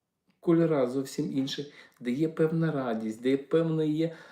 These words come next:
розуміння себе, ти який стаєш інший, те,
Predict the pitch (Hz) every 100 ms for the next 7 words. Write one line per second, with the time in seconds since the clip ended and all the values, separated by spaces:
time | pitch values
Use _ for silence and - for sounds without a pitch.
0 | - - _ _ 143 147 143 156 160 175
1 | 165 160 160 - 160 135 135 131 - 135
2 | - 160 - 151 151 147 - - 143 139
3 | 131 120 - 120 123 -